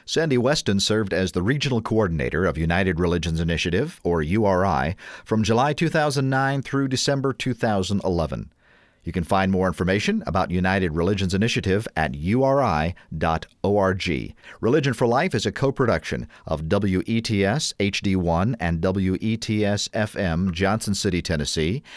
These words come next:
and W E H C Emory, Virginia.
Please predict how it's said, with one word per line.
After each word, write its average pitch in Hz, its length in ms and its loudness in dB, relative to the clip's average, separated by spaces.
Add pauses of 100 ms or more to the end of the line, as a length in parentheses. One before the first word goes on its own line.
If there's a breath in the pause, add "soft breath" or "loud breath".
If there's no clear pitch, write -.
(220 loud breath)
and 120 480 0
W 117 420 0
E 131 180 0
H 123 340 -2
C 101 480 -2 (120)
Emory, 113 300 2
Virginia. 95 560 0